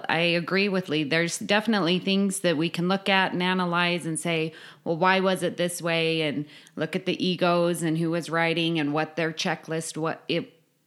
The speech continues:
was handed to them. You know, you hear Ron and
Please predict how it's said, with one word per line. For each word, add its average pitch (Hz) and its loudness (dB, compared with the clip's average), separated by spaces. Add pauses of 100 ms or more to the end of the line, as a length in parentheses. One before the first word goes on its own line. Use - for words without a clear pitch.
(120)
was 165 0
handed 180 2
to 185 0
them. 156 2
You 156 4
know, 151 2
you 156 2
hear 180 2
Ron 165 4
and 147 0